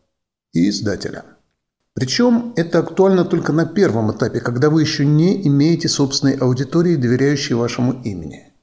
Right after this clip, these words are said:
Когда она появится, вообще руководствуйтесь только и исключительно вашим внутренним голодом. Жанр, в котором вы собираетесь писать,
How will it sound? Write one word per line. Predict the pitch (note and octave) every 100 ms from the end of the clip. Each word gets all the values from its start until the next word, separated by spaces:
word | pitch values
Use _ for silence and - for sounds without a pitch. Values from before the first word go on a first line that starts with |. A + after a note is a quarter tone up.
| _ _ _ _
Когда | _ B2 C#3
она | D3+ D3
появится, | D3 C#3+ F#3+ A#3 B2+ - G#2 - -
вообще | A2+ D3+ E3 - - B2+ G#2+ -
руководствуйтесь | - A#2 A#2+ C3 F3+ F3+ F#3+ F3+ F3+ - - _
только | D3+ D#3+ -
и | - - C3
исключительно | B2+ A#2 G#2+ - C3+ E3 E3+ -
вашим | A2 A#2+ A#2+ - -
внутренним | A2 A2+ A#2 B2+ B2 C3
голодом. | G#2+ G2 E2 - - - _ _ _ _ _
Жанр, | - A2+ F#3 C3+ - -
в | -
котором | B2+ C3 C#3 B2
вы | C#3+
собираетесь | - C3 C#3 C#3+ C3+ B2+
писать, | - D3 - A3+ A3+